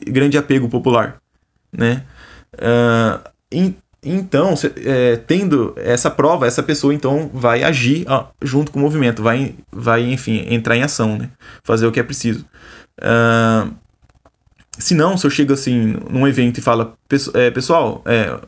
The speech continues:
o municipalismo é, é óbvio, é senso comum, e é, é só a gente espalhar pra mai-, maioria da população, e aí a gente consegue." Então,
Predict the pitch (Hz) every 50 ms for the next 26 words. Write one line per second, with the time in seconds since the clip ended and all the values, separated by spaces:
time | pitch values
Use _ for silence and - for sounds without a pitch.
0 | - - 127 131 139 143 143 - 151 135 139 143 143 143 135 131 123 - - 113
1 | 123 120 123 139 156 143 - 123 120 - 131 123 - - 151 147 143 147 170 196
2 | 220 - - - - - - - _ - - - 139 143 139 131 107 - - 131
3 | 131 - 147 151 147 156 156 - - - 135 135 135 135 135 139 131 135 131 131
4 | 117 - 135 131 127 127 127 135 - 139 143 151 147 151 - - 175 196 214 220
5 | - - - - - - - _ _ - - - 147 151 156 151 147 160 160 180
6 | - 185 180 180 185 147 131 117 110 - - - - 156 151 156 170 -